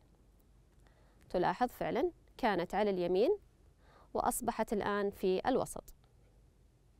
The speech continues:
لنأخذ التطبيق العملي. ذكرنا أننا نحدد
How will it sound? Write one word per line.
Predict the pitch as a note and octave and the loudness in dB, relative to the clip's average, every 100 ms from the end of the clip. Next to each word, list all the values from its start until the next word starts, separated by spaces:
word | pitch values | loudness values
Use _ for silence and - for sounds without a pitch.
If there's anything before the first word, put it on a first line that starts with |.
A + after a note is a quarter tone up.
| - - - - - - _ _ - - _ - _ - - _ - _ - _ _ - - - - - - - - - | -20 -20 -20 -20 -20 -20 _ _ -20 -20 _ -20 _ -20 -20 _ -20 _ -20 _ _ -20 -20 -20 -20 -20 -20 -20 -12 0
لنأخذ | C4 A3+ - G3 | 0 2 0 -2
التطبيق | - G3 F#3 F#3 E3+ | -2 -6 -2 -4 -2
العملي. | D#3+ F3 F#3+ C#4 F4+ - - - - - - _ - - _ - _ - - - - _ _ _ - - | -2 0 2 0 -2 -12 -20 -20 -20 -20 -20 _ -20 -20 _ -20 _ -20 -20 -20 -20 _ _ _ -8 -6
ذكرنا | G#3 A3 F3 D#3+ | 0 0 0 0
أننا | G3 E3+ D#3+ D#3+ | 0 2 0 -2
نحدد | F3+ - F3+ G#3 D#4+ | -2 -4 0 2 2